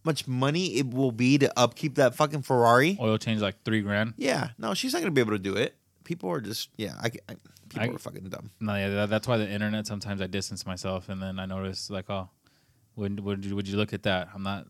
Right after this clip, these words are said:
Speaker 2: looking at a bunch of dumbass shit. <laughs> I'll just watch South Park and listen to dumbass shit."
Speaker 1: <laughs>
Speaker 2: And, but, uh, uh, this is the last story I got here. Uh, last little point, 'cause I think this is just ridiculous. This is a, a high school in West England bans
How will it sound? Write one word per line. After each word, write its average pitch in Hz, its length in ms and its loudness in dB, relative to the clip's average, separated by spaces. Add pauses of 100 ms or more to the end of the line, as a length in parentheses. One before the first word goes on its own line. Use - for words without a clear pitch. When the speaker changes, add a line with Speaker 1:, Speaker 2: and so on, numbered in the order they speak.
Speaker 2:
looking 104 240 -6
at 101 80 -4
a 95 40 -6
bunch 98 200 -6
of 92 100 -8
dumbass 98 440 -2
shit. - 320 -4 (140)
<laughs> - 640 -14
I'll 80 80 -12
just 87 180 -16
watch 95 160 -6
South 95 260 -4
Park 92 220 -6
and 90 80 -4
listen 98 280 -4
to 85 100 -10
dumbass 85 240 -8
shit." - 760 -2
Speaker 1:
<laughs> - 0 - (1300)
Speaker 2:
And, 110 80 4
but, 104 60 4
uh, 101 260 2 (260)
uh, 113 180 6
this 113 100 4
is 113 60 0
the 139 60 6
last 123 200 6
story 110 200 6
I 104 60 6
got 98 180 2
here. 98 220 0 (320)
Uh, 107 240 4
last 104 400 -2
little 101 120 0
point, 101 280 -2 (400)
'cause - 100 -4
I 104 60 2
think 107 160 2
this 98 120 2
is 98 60 -6
just 95 180 0
ridiculous. 95 500 -2
This 107 160 -2
is 113 80 0
a, 98 220 0
a 95 120 -4
high 113 220 4
school 123 320 4
in 101 160 0
West 110 260 2
England 123 500 2 (520)
bans 107 520 6